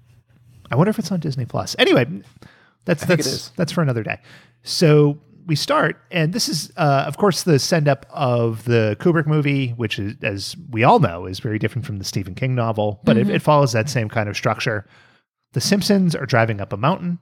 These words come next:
Speaker 1: to be caretakers for a hotel. In the, uh, the movie, it's the Overlook. We never hear what it is here. I guess they couldn't come up with a funny gag around it.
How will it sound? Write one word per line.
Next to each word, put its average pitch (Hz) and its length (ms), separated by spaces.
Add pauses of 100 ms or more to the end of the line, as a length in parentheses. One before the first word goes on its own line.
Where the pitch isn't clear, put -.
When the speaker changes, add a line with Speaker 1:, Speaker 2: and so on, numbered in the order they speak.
Speaker 1:
to - 100
be 107 80
caretakers 113 600
for 110 200
a 101 60
hotel. 175 500 (720)
In 113 240
the, 104 240
uh, 98 140
the 98 80
movie, 147 300
it's - 160
the 113 120
Overlook. 143 480 (280)
We 123 100
never 113 160
hear 127 180
what 123 140
it 120 100
is 120 140
here. 120 280 (380)
I - 40
guess 113 180
they - 80
couldn't 127 200
come 113 120
up 110 60
with 110 120
a 98 80
funny 113 300
gag 107 340
around 98 340
it. - 120